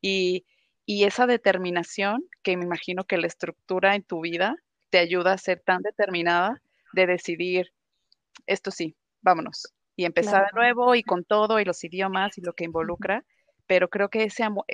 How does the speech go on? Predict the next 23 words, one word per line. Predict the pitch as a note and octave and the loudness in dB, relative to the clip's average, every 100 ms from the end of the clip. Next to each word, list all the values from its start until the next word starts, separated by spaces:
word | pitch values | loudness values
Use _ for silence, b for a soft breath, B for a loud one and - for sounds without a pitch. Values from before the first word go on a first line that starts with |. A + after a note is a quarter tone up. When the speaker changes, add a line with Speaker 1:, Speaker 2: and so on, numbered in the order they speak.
| - | -8
Speaker 1:
el | - F#3+ | -2 -2
origen | F#3+ G3+ A3+ | -2 -4 -6
viene | G#3+ G3+ G#3+ F#3 | -4 -4 -4 -6
de, | F#3 - | -8 -6
desde | F3 E3 F3+ | -6 -4 -6
ese | - | -6
amor | F#3 F3+ E3+ | -8 -8 -6
propio, | F3 E3+ E3+ D#3+ | -4 -4 -4 -6
de | E3 E3 _ _ | -6 -10 _ _
serte | - G3 G3 A#3+ | 0 0 2 -2
fiel | G#3+ G3+ | 0 -2
a | |
ti | G3+ G3+ | -2 -6
misma | G3 G3 G3+ | -8 -8 -6
y | F#3+ | -6
decir, | F3 F3+ E3 _ | -6 -8 -10 _
"Esto | G3 G#3 - D#4 _ _ | -8 -4 -2 -2 _ _
a | F#3+ | -8
mí | F3+ F3+ | -6 -8
me | |
está | F#3+ F#3+ | -6 -6
haciendo | F3+ F3 F3 | -6 -10 -8
feliz, | D#3+ E3+ C4+ - | -8 -8 -10 -12